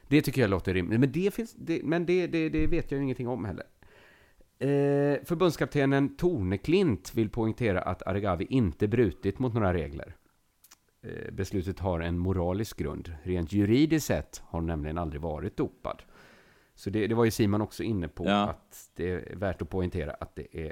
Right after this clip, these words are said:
Speaker 1: ett moraliskt beslut. I Aftonbladet Sport frågar sig Keith Karlsson Astor.
Speaker 2: Mm.
Speaker 1: Det känner du till kanske vem det är?
Speaker 2: <laughs> Nej.
Speaker 1: <laughs> Keith Karlsson Astor är hennes agent.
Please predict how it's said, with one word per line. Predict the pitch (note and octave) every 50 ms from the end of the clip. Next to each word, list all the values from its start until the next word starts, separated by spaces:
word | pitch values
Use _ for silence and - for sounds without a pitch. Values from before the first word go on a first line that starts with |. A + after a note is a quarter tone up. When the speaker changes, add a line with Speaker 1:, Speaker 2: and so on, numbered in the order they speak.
| - -
Speaker 1:
ett | - _
moraliskt | - F2 E2+ E2 D2+ E2+ - -
beslut. | - - - - - - - - - - - - - _ _ _ _ _ _ _ _ _ - - - _
I | D#3 D3 D#3 D#3
Aftonbladet | D3 C#3+ - - C3 B2+ C#3 C#3 D3 D#3 -
Sport | - - D3 F3+ F#3 - -
frågar | - F3+ D#3+ C#3+ B2 A2
sig | - - A#2+ B2 A#2+ -
Keith | - - D#3 C#3+ C3+ - -
Karlsson | - - C#3+ A#2 A2 G#2+ - - B2 B2 -
Astor. | B2+ G#2+ - - - - - - E3 F3 G3+ D3 F2 D2+ - - - - -
Speaker 2:
Mm. | E2 F#2 A#2 C#3 D#3 D3+ _ _ _ _ _
Speaker 1:
Det | - G#2
känner | - C#3 C3+ C#3+
du | D3+
till | D3+ - D#3 B2+ A2+ G#2
kanske | - - A#2 A2+ - - - A2
vem | G#2 A2 G#2+
det | G#2 G#2 G#2 G#2+ -
är? | G#2+ G2+ - - -
Speaker 2:
<laughs> | -
Nej. | - B2+ - - D#2+ G2 - - - G2+ - - - - C3+ - - -
Speaker 1:
<laughs> | - - - - - - A3 C4+ D4 C#4+ A3 -
Keith | - C#3 C3 - - -
Karlsson | - - G#3 - - - A#2 -
Astor | - B2 A2+ - - - - B2+ A2 A#2 A#2 A#2+ - - -
är | G#2 A#2 A2 G2+
hennes | G#2 A2 G#2+ - -
agent. | G#2+ A2 B2 - - - -